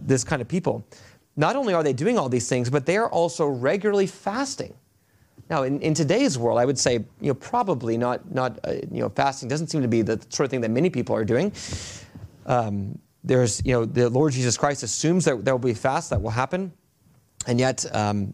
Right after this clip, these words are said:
you know, we, we have, uh, probably not as a nation been fasting the way that we ought. And so there's already, even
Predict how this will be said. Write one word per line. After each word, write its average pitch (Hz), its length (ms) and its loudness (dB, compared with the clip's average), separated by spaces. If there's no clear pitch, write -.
you 123 80 2
know, 101 260 0
we, 110 260 0
we 120 200 2
have, 104 260 0
uh, - 120 -8
probably 139 440 0
not 131 400 -2
as 113 180 -2
a 104 140 0
nation 139 480 2
been 110 120 4
fasting 123 360 0
the 110 60 0
way 113 100 2
that 104 80 -2
we 104 100 0
ought. 143 240 0
And 151 140 4
so 170 140 2
there's 156 220 4
already, 208 600 2
even 202 380 2